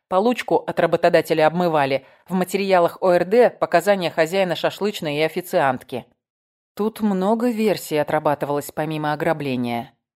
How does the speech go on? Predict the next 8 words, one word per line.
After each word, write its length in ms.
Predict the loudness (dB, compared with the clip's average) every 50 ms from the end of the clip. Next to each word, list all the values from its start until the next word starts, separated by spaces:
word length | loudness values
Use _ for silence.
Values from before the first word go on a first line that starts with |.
| _ -12
Капитан 460 | -12 -8 -8 -4 -2 -2 -2 -2 -2
Белоручка 560 | -2 -2 -2 -2 -2 -2 -6 -6 -4 -4 -6
снова 360 | -4 -4 -2 0 0 0 0
перевернула 600 | -2 -2 -4 -2 0 0 -2 0 -2 -2 -2 -2
несколько 520 | -2 -2 -2 -2 -2 -2 -4 -6 -4 -6 -8
страниц. 600 | -4 -2 -2 0 0 0 -4 -6 -8 -12 -20 _ _ -20 -20 -20 _ _ _ -4
Областная 500 | -4 -2 -2 -2 -4 -4 -6 -6 -8 -8
психушка, 800 | -6 -8 -12 -10 -8 -8 -8 -8 -8 -8 -6 -8 -6 -8 -8